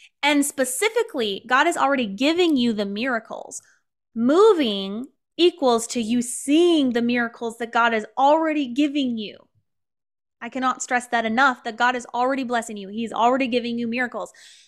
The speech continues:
And it's our human nature that hides the, us from seeing those, that hides those blessings. And sometimes our human nature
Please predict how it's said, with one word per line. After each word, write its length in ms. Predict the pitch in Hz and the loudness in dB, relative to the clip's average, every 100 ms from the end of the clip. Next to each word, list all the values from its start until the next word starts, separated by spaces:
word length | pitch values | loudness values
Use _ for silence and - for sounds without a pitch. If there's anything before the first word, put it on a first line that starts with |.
| _ | _
And 320 | - 254 240 233 | -2 0 0 0
it's 160 | 240 254 | 0 0
our 120 | 233 | 0
human 440 | - 302 320 277 | 0 0 2 0
nature 680 | 254 330 392 240 208 202 254 _ - | 0 -2 -4 -4 -2 -2 -6 _ -6
that 160 | 247 - | -6 -4
hides 640 | - 247 254 302 311 - 214 | -4 2 4 4 0 -4 -2
the, 240 | 226 214 - _ - | 0 0 -4 _ 0
us 280 | 254 247 - | 2 2 -2
from 240 | - 214 | -10 -10
seeing 640 | - - 285 349 233 208 | -10 -6 -2 2 2 0
those, 560 | 196 - - - - - _ _ _ _ _ _ _ _ | -4 -6 -6 -8 -6 -8 _ _ _ _ _ _ _ _
that 200 | 247 247 | 0 2
hides 520 | 262 - 254 302 311 254 | 2 -4 2 2 2 4
those 200 | 226 214 | 2 4
blessings. 380 | 262 311 202 | 2 2 -2
And 140 | 208 233 | -6 -2
sometimes 600 | 370 440 - 349 330 311 - - - | 0 0 0 2 2 -2 -14 -18 -6
our 120 | 269 | -6
human 400 | 254 311 294 247 | 0 2 2 2
nature 720 | 277 403 - 226 208 208 285 | 0 -2 -4 -2 0 0 -4